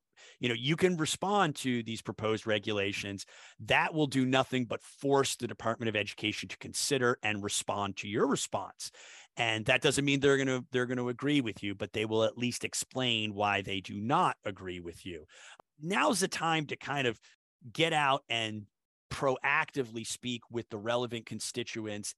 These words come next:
at your college or university. You know, obviously your students,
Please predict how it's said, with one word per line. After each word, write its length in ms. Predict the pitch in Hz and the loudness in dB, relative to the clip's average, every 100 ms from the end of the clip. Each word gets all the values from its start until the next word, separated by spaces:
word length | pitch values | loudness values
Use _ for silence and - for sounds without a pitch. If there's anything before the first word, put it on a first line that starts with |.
| - | -4
at 300 | 117 113 113 _ _ _ | 0 0 -2 _ _ _
your 600 | 110 117 113 110 110 107 - | -6 -2 0 0 0 -2 -2
college 380 | 113 107 104 95 | -2 -2 -2 -8
or 60 | |
university. 720 | 98 98 92 101 98 - 95 | -8 -8 -8 -8 -8 -8 -12
You 160 | 87 92 | -12 -10
know, 260 | 92 92 92 | -10 -10 -2
obviously 500 | 117 123 127 120 127 | 0 2 0 -2 -2
your 140 | 120 117 | -2 -4
students, 680 | - 123 120 120 120 - | -4 -2 0 0 0 -4